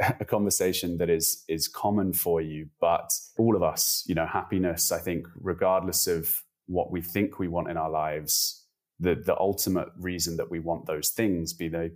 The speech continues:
material or otherwise, tends to trend towards happiness. And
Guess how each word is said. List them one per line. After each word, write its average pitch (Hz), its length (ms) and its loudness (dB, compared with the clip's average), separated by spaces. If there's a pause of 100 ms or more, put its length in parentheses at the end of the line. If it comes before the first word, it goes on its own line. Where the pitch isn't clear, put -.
material 85 500 0
or 80 180 0
otherwise, 80 840 0 (240)
tends 90 400 0
to - 80 -2
trend 85 420 -2
towards 78 360 -4
happiness. - 680 -4
And 80 220 -6